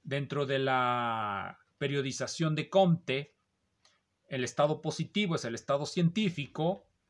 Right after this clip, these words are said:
en donde, pues, nos deshacemos de ciertas ilusiones, como la religión, el yo y demás cosas, Nietzsche será el estado pospositivo en donde terminamos por eliminar todas, todas las ilusiones que nos hemos hecho, las ilusiones con la política, las ilusiones con el amor,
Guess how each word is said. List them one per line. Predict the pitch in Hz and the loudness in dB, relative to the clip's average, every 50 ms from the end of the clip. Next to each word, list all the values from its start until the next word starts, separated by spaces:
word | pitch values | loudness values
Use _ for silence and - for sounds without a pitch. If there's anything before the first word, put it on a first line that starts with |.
| _ _ _ _ _ _ _ _ _ _ _ _ _ | _ _ _ _ _ _ _ _ _ _ _ _ _
en | - 131 127 131 | -8 -6 -4 0
donde, | 135 131 127 127 123 123 123 123 123 120 117 - | 0 0 0 0 0 0 0 0 -2 -4 -4 -4
pues, | 131 127 | -4 -4
nos | 139 127 | -4 -4
deshacemos | 120 127 120 131 117 - 160 151 156 170 165 | -4 -4 -4 -4 -4 -2 0 2 2 2 2
de | 156 147 | 0 -2
ciertas | - 151 151 147 - 160 156 - | 0 0 -2 0 0 -2 -2 -2
ilusiones, | 156 135 131 123 - - 170 180 175 175 165 147 139 139 139 - | -4 -4 -4 -6 -4 4 6 8 8 8 6 2 0 -2 -4 -6
como | - 123 117 113 | -8 -6 -4 -2
la | 113 110 110 | 0 0 0
religión, | 107 113 107 107 - - 151 151 151 151 147 143 135 127 | -2 -2 -4 -6 -6 -4 0 4 6 6 6 4 4 2
el | 107 104 104 | -2 -4 -2
yo | 117 143 147 151 147 143 | -2 0 2 2 2 0
y | 135 | 0
demás | 120 113 117 131 131 - | -2 -2 -4 -4 -6 -4
cosas, | - 190 190 170 - 131 143 156 - - - - - - - _ | 2 2 2 2 2 0 -2 -2 -4 -8 -16 -20 -20 -20 -14 _
Nietzsche | - 135 156 185 185 175 - | 0 4 4 4 4 2 -2
será | - - 160 156 165 | -2 0 4 4 4
el | 170 170 | 4 4
estado | 156 - - 170 170 180 170 170 | 2 0 2 2 2 2 2 0
pospositivo | - 170 160 - - 151 143 - 139 - 170 165 185 | -2 -2 -2 -2 -6 -6 -6 -6 -4 -2 0 2 4
en | 185 170 | 4 4
donde | 160 147 147 | 4 2 -2
terminamos | - - 147 139 143 143 139 143 156 160 175 175 175 | -2 -2 -2 -2 -2 -2 0 0 2 2 2 0 -2
por | - 156 156 147 135 123 120 120 117 110 - - _ - - _ _ _ _ | -4 0 0 2 0 0 -2 -4 -6 -6 -8 -10 _ -20 -20 _ _ _ _
eliminar | 135 131 147 151 151 151 170 190 180 175 | -6 -2 -2 0 2 6 6 6 6 6
todas, | - 202 220 226 226 185 147 - - - - | 6 6 6 8 8 6 6 4 -2 -2 2
todas | 196 220 247 240 214 170 147 | 4 4 6 6 6 6 6
las | 147 143 135 127 120 110 - - - - | 4 4 6 6 4 2 0 -4 -12 -12
ilusiones | - 180 170 151 156 143 - - 208 220 220 196 170 | -4 -2 0 0 0 -2 2 4 4 4 4 2 0
que | - 160 | -2 -4
nos | 143 135 127 - | -6 -6 -4 -4
hemos | 147 143 139 - - | -4 -4 -4 -4 -4
hecho, | 120 113 - - 127 | -6 -6 -4 -6 -4
las | 120 117 - | -4 -4 -4
ilusiones | - 120 120 - - 131 120 107 - | -6 -8 -8 -6 -6 -8 -8 -8 -8
con | - 104 104 | -8 -8 -8
la | 95 90 | -8 -8
política, | - 104 98 107 139 170 185 180 170 175 - 143 127 - - 131 | -8 -8 -4 0 2 2 2 2 0 -2 -4 -8 -6 -2 -2 -2
las | 123 113 101 - | -2 -2 -4 -6
ilusiones | 104 104 98 - 113 101 90 - | -12 -12 -10 -10 -10 -10 -10 -12
con | _ - 85 | _ -14 -12
el | 87 85 | -12 -12
amor, | 87 90 110 143 175 185 175 160 156 143 | -12 -4 0 4 4 6 6 6 4 4